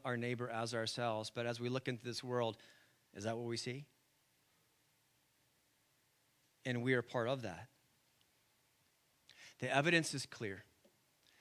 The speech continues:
and the verdict is in, that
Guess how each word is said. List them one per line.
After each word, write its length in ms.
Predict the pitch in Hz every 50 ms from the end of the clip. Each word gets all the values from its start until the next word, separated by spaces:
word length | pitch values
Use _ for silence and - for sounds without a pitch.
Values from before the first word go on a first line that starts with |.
| - - - - - -
and 100 | 143 135
the 60 | 127
verdict 360 | 113 139 139 143 147 147 143
is 140 | 143 127 117 -
in, 320 | - 131 110 98 95 101 110 - _ _ _ _ _ _ _ _ _ _ _ _ _ _ _ - - - _ _ -
that 100 | 131